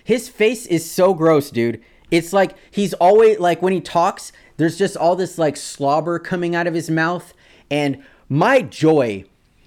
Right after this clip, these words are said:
was finding out that this guy dies last year. I remember last year on May the fourth,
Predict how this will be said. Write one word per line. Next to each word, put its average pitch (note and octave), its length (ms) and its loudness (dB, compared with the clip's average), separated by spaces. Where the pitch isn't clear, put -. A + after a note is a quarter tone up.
was C#3+ 220 -2
finding E3+ 440 -2
out C#3 320 -2
that B2+ 280 -2
this E3 240 -2
guy C#3 320 -2
dies G#2 720 -4
last A#2+ 440 -2
year. F#2 240 -4
I C3+ 100 0
remember F3 300 0
last D3+ 380 0
year B2+ 360 -2
on A2+ 360 -4
May B2 280 -4
the A#2 80 -4
fourth, A#2+ 360 -2